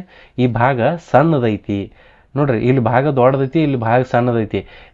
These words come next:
ನೀವು ಹಿಂಗೆ ಎಲ್ಲರೇ ಈ ರೀತಿಯಾಗಿ ಭಿನ್ನಾಂಶ ಭಾಗಗಳು ಇದ್ದು ಅಂತ ತಿಳ್ಕೊರಿ. ಅವಾಗ ಏನ್ ಬರತೈತಿ? ಐದು divided by ಆರು ಬರತೈತಿ.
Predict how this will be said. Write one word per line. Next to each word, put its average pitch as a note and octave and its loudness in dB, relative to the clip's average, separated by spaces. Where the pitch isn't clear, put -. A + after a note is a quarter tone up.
ನೀವು C#3+ 2
ಹಿಂಗೆ C#3+ 0
ಎಲ್ಲರೇ B2+ 0
ಈ B2+ 0
ರೀತಿಯಾಗಿ C3 -2
ಭಿನ್ನಾಂಶ B2 -2
ಭಾಗಗಳು A2+ 0
ಇದ್ದು C3 0
ಅಂತ - -4
ತಿಳ್ಕೊರಿ. A#2+ -2
ಅವಾಗ A#2+ 4
ಏನ್ C3+ -4
ಬರತೈತಿ? B2+ -4
ಐದು B2+ 0
divided B2+ 0
by B2 0
ಆರು A#2+ 2
ಬರತೈತಿ. B2 -4